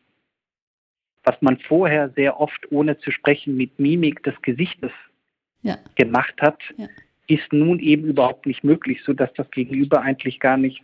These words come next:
Speaker 1: so versteht, was man jetzt sagen will, sondern sagen, sie können gern nach vorne gehen, wie auch immer.
Speaker 2: Ja.
Speaker 1: Also ganz neues Herangehen und durch die Maske sprechen, nun
Speaker 2: Ja.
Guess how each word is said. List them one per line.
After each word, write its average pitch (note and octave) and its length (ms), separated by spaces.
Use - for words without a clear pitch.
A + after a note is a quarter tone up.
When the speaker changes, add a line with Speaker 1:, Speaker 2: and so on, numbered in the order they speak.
Speaker 1:
so C3+ 200
versteht, - 520
was C3 200
man B2 160
jetzt A#2 160
sagen C3 260
will, C3+ 180
sondern A#2+ 260
sagen, A#2+ 220
sie A#2 120
können B2+ 280
gern A#2+ 220
nach A#2+ 120
vorne D3 280
gehen, C3 320
wie B2 100
auch B2 140
immer. C3 280
Speaker 2:
Ja. A3 180
Speaker 1:
Also C3 240
ganz C#3+ 280
neues C#3+ 320
Herangehen D3 560
und C#3 200
durch C#3+ 160
die D3 100
Maske C#3+ 320
sprechen, C#3+ 640
nun C3+ 280
Speaker 2:
Ja. G3+ 200